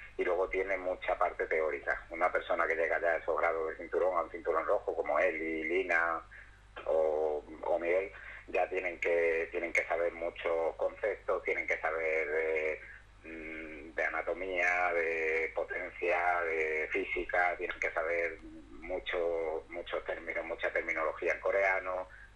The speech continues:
tienen que saber mucha historia del taekwondo y de su desarrollo, de su creador, de la federación. El, la teórica es, es muy, muy, muy, muy avanzada.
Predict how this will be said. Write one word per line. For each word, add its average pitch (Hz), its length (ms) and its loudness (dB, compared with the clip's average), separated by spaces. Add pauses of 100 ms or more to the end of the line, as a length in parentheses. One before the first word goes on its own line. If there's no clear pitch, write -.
tienen 101 180 0
que 95 80 -2
saber 95 180 2
mucha 98 300 2
historia 82 420 2
del 80 160 0
taekwondo 92 520 2
y 82 60 2
de 82 120 0
su 90 140 -4
desarrollo, 90 600 0
de - 100 -8
su - 80 -8
creador, 95 600 4
de 85 80 4
la 73 120 4
federación. 98 760 2 (560)
El, 78 720 0
la 80 160 2
teórica 92 500 0
es, 87 440 0 (100)
es 92 200 -4
muy, 95 180 -4
muy, 98 320 -6
muy, 92 180 -8
muy 82 180 -4
avanzada. 73 560 0